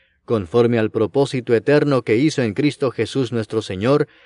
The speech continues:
en quien tenemos seguridad y acceso con confianza por medio de la fe en Él. Por lo cual pido que no desmayéis a causa de mis tribulaciones por vosotros,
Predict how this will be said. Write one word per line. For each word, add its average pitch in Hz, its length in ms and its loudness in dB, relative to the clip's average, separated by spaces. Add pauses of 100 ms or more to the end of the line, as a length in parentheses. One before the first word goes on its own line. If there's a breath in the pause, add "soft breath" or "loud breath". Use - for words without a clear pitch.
(180 soft breath)
en 143 160 2
quien 143 220 2
tenemos 147 400 2
seguridad 120 640 2
y 127 120 2
acceso 127 640 0
con 120 220 -2
confianza 123 720 -2 (240 soft breath)
por 113 180 2
medio 143 380 4
de 131 120 0
la 110 140 0
fe 135 260 -2
en 143 80 -2
Él. 120 280 0 (580)
Por 107 200 0
lo 92 140 -2
cual 107 320 -2
pido 147 380 4
que 113 180 0
no 135 220 2
desmayéis 143 800 2
a 95 80 -6
causa 117 380 -2
de 113 120 2
mis 107 180 -6
tribulaciones 113 760 -2
por 110 180 -2
vosotros, 139 600 -2